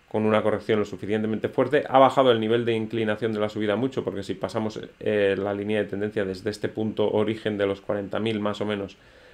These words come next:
por este nuevo punto que nos deje aquí, que todavía no sabemos si es este o es un poquito más abajo, la inclinación de esa línea es mucho menor y entonces sí que podría avanzar desde aquí bastante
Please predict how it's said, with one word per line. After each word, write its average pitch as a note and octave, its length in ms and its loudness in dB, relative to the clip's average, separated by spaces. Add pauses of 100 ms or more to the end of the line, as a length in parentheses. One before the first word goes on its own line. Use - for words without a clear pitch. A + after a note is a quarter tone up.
(140)
por G#2+ 120 4
este A2+ 180 0
nuevo A#2 360 6
punto A2+ 240 0
que A2+ 80 0
nos G#2+ 140 -2
deje A#2 180 0
aquí, A2 240 2
que A2 80 2
todavía G2+ 340 4
no G#2 80 -2
sabemos G#2+ 340 -2
si - 140 -2
es G#2+ 240 -2
este B2 320 -2
o G2 120 0
es G2+ 100 -8
un F#2+ 140 -6
poquito G2+ 360 -4
más G2+ 180 -2
abajo, A2 360 0 (180)
la G#2+ 160 4
inclinación G#2 560 2
de A2 60 -2
esa A2 140 -2
línea A2+ 320 2
es A2 100 0
mucho A#2 360 0
menor A2+ 340 0 (440)
y - 80 -6
entonces A#2 300 4
sí C#3+ 160 0
que A#2 200 8
podría A2 440 4
avanzar G#2 340 2
desde G#2 200 0
aquí G#2 180 -2
bastante A2+ 680 0